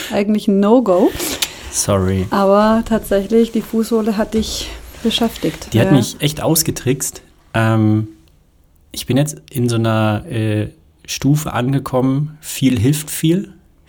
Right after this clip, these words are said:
Speaker 1: Hab irgendwie einen Orthopäden gefunden, der so sehr ganzheitlich arbeitet. Fünf Stoßwellen sind im Fuß
Speaker 2: Mhm.
Speaker 1: und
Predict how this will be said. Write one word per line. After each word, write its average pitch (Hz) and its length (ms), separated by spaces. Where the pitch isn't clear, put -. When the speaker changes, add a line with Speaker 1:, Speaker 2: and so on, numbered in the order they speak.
Speaker 1:
Hab 123 180
irgendwie 123 240
einen 117 180
Orthopäden 123 480
gefunden, 131 540
der 113 240
so 110 320
sehr 110 180
ganzheitlich 117 600
arbeitet. 135 600
Fünf 120 360
Stoßwellen 143 800
sind 139 180
im 131 100
Fuß 151 580
Speaker 2:
Mhm. 202 80
Speaker 1:
und 214 440